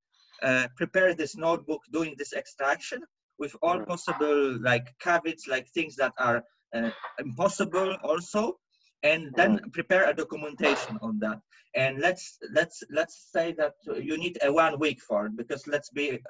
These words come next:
Speaker 1: like, realistic. It's not something you can achieve in forty-eight hours.
Speaker 2: <laughs>
Speaker 1: Uh, yeah, I mean, like, just, and then at the end of the week, uh, we can see how, how it works, whether, uh, this whole Valve, uh,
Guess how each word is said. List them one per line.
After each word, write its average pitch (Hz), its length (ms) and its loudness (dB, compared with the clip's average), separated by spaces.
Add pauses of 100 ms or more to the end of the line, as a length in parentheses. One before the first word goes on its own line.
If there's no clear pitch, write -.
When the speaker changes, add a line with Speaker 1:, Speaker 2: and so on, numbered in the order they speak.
(120)
Speaker 1:
like, 123 260 -2
realistic. 127 640 2
It's 113 180 -10
not 131 140 -4
something 127 340 -4
you 120 160 -6
can 117 200 -8
achieve 127 340 -10
in 120 220 -10 (840)
forty-eight 131 600 0
hours. 113 520 2 (360)
Speaker 2:
<laughs> 156 100 6
Speaker 1:
Uh, 120 420 6 (1040)
yeah, 214 220 8
I 233 60 8
mean, 214 160 8
like, 208 140 8
just, 214 220 2 (220)
and 180 280 2
then 220 320 6
at 311 140 2
the 349 120 2
end 202 180 6
of 196 140 2
the 156 260 2
week, 190 320 0 (160)
uh, 147 60 0
we 165 120 0
can 170 180 0
see 185 320 2
how, 180 400 4 (100)
how 165 160 4
it 147 140 -4
works, 151 360 2 (280)
whether, 143 680 6
uh, 117 540 2 (580)
this 135 180 0
whole 156 280 4
Valve, 143 380 6 (360)
uh, 113 420 -2